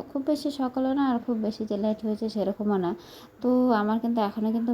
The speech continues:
ঘুমটা পাচ্ছে, কেন কি যবে থেকে Facebook-এ কাজ করা শুরু করেছি তবে থেকে কিন্তু ঘুম বলে কি জিনিস সেটা কিন্তু একদম উড়ে গেছে, চলে গেছে। মানে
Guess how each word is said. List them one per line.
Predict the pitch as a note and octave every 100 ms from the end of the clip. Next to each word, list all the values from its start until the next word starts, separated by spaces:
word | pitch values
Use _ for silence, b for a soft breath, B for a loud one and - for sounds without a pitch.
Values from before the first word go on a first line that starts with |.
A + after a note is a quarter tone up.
| A3+
ঘুমটা | F3+ G3+ A3
পাচ্ছে, | A3 G3+ - G3
কেন | G3 F#3+ G3
কি | G3+
যবে | G#3 G3 G#3
থেকে | G#3 A3+
Facebook-এ | A3+ G#3+ G3+ G#3 A3
কাজ | G#3+ G3
করা | - G#3
শুরু | G#3+ G#3 G#3
করেছি | G#3+ G#3+ A3
তবে | G3+ F#3+ F#3+
থেকে | A3 G#3+
কিন্তু | A3+ A3+ G#3+
ঘুম | F#3+ F#3
বলে | G3 G3+ G#3
কি | A3
জিনিস | G#3 G3 G3+
সেটা | - F#3+ F3
কিন্তু | G3 G3+
একদম | G3 F#3 G#3 G3+
উড়ে | F3+
গেছে, | F3+ F#3+ G3
চলে | G3 F#3
গেছে। | F3+ F3+ G3 - B B B
মানে | F#3+